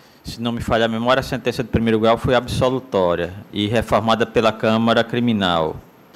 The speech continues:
Aí me parece que Vossa Excelência, quando da fixação da pena pela Câmara Criminal, Vossa Excelência parece-me que teria identificado que uma das circunstâncias que foi,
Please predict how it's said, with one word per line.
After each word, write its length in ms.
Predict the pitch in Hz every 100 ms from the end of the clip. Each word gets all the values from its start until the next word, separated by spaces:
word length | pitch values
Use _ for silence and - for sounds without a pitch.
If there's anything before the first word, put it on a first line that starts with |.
| - - - - - -
Aí 440 | 90 95 101 107
me 140 | 107 110
parece 480 | 113 107 113 113
que 100 | -
Vossa 260 | 110 117 110
Excelência, 600 | - 110 101 110 107 120
quando 400 | - - 113 107
da 100 | 104
fixação 560 | - 117 - 107 - 113
da 100 | 107
pena 260 | - 101
pela 300 | 98 - 123
Câmara 320 | 110 104 101
Criminal, 520 | 101 110 117 113 117 120
Vossa 200 | 117 -
Excelência 560 | - 113 107 107 -
parece-me 680 | 113 107 101 107 - 120 117
que 360 | 117 117 113 110 - - - - -
teria 180 | 104 110
identificado 800 | 107 113 113 104 - 104 104 110
que 300 | - 110 110
uma 180 | 135
das 140 | 131 120
circunstâncias 1160 | - 110 120 - - 101 101 - 101 - - - _ _ _ - - - _
que 120 | - 98
foi, 680 | - 101 98 95 92 92